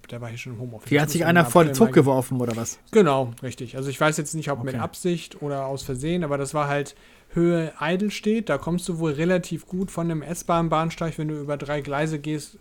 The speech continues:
Speaker 1: auf die, auf die Hauptstrecke, sag ich mal, wo halt dann die etwas schnelleren Züge fahren. Ja, und da haben sie dann jemanden mitgenommen.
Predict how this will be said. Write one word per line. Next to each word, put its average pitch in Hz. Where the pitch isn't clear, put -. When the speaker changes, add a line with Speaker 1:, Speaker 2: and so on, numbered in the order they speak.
Speaker 1:
auf 135
die, 139
auf 135
die 127
Hauptstrecke, 180
sag 160
ich 160
mal, 160
wo 135
halt 135
dann 135
die 127
etwas -
schnelleren 151
Züge 127
fahren. 123
Ja, 196
und 113
da 131
haben 147
sie 147
dann 143
jemanden 143
mitgenommen. 120